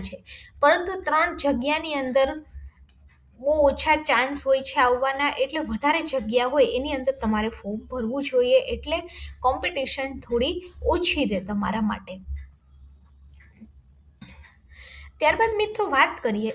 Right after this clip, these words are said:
એજ્યુકેશનલ ક્વોલિફિકેશનની, તો કે જેમને પણ કોઈ પણ સ્નાતકની પદવી મેળવી હોય એ લોકો આની અંદર ફોર્મ છે એ ભરી શકે છે. ત્યારબાદ ઈ ડબલ્યુ એસના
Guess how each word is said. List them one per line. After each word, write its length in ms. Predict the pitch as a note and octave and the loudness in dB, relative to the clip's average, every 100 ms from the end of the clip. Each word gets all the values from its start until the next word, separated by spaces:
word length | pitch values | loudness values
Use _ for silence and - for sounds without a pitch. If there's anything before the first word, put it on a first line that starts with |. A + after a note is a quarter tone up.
| - | 0
એજ્યુકેશનલ 580 | C#4 F4+ F4 E4+ - E4+ E4+ | 0 0 -2 -4 -6 -10 2
ક્વોલિફિકેશનની, 920 | B3 B3+ C4 A3+ G#3+ G#3+ G#3+ G#3 G#3+ F#3+ - - - | 4 4 0 -4 -2 -2 -2 -4 -6 -8 -12 -14 0
તો 60 | D4 D4 | 0 0
કે 60 | G4 - | -4 -2
જેમને 320 | B3 B3+ D#4 D#4+ | -2 0 -2 -2
પણ 160 | - - - - - - - - | -6 -12 -20 -20 -20 -20 -18 -4
કોઈ 240 | D#4+ G4 G4+ | 0 0 2
પણ 180 | F#4 F#4 - | 0 4 4
સ્નાતકની 720 | - E4 D#4+ F4 G4+ F#4 D#4+ | 4 2 2 2 -6 -6 -2
પદવી 380 | B3+ A3+ C4 A#3+ B3 | 0 2 0 0 0
મેળવી 320 | C#4+ D4 A3+ - | 0 -2 -4 -6
હોય 180 | F#3+ - - - - | -12 -16 -20 -10 4
એ 80 | C4+ | 8
લોકો 240 | C4+ C#4 | 8 8
આની 240 | C#4+ A#3+ A3 | 4 4 2
અંદર 160 | A3+ A#3 | 0 -2
ફોર્મ 260 | - G3+ G#3 G#3+ | -2 0 0 2
છે 100 | - B3 - B3+ | 2 0 -2 -6
એ 20 | F#4+ - | -6 0
ભરી 260 | C#4+ B3 G#3+ | 2 4 0
શકે 240 | G3 G3 F#3+ | -2 -6 -4
છે. 160 | - - G3 - - - - - - | -6 -6 -12 -16 -20 -20 -20 -4 6
ત્યારબાદ 440 | D#4 C#4+ - F#3+ - - _ - | 8 6 0 -12 -16 -20 _ -8
ઈ 60 | D#4 | -4
ડબલ્યુ 380 | F#4 F#4+ F#4+ F#4 | -2 0 0 0
એસના 260 | F4+ G4 | 0 0